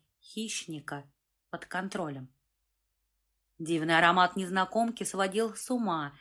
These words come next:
и без того безумного хищника. Обещал, уговаривал, что на этот раз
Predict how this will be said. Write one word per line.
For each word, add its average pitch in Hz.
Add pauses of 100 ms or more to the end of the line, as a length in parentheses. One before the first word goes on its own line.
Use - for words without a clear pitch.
(120)
и 190
без 190
того 247
безумного 175
хищника. 151 (960)
Обещал, 135 (1040)
уговаривал, 185
что 147
на 143
этот 185
раз 139